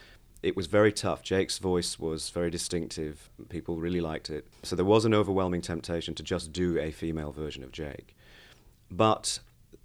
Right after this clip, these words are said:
the truth of the matter is that Jake's predicament is completely different to Tallulah's, and it's the predicament that sets the tone of the novel. So whereas in Jake's case, you've got this inver-, i-, i-, this absurd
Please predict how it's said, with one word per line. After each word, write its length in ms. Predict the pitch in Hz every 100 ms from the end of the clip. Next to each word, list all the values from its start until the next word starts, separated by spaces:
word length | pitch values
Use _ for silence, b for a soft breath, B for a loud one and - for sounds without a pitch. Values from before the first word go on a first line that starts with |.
| _
the 180 | 92 101
truth 400 | - - 147 147
of 80 | 98
the 80 |
matter 300 | 92 87 87
is 240 | 87 78 -
that 220 | 82 -
Jake's 340 | - 98 98 -
predicament 580 | 95 92 - 80 65
is 100 | -
completely 400 | - 80 85 76
different 300 | 78 - 73 -
to 80 |
Tallulah's, 580 | 71 - 76 67 - - B B B B B
and 120 | 82
it's 120 | 80
the 80 | -
predicament 500 | - 90 98 98 69
that 100 | 80
sets 300 | - 82 -
the 80 | -
tone 380 | - 90 80 73
of 80 | 73
the 80 |
novel. 340 | 76 76 - - - B B B
So 160 | - 92
whereas 480 | 95 110 101 90 -
in 160 | 87
Jake's 260 | 92 98 -
case, 480 | - 82 76 - -
you've 120 | 82 -
got 200 | 82 82
this 180 | 78
inver-, 500 | - 82 76 90 90 -
i-, 240 | 80 -
i-, 20 | -
this 220 | 85 -
absurd 600 | 85 - 95 85 76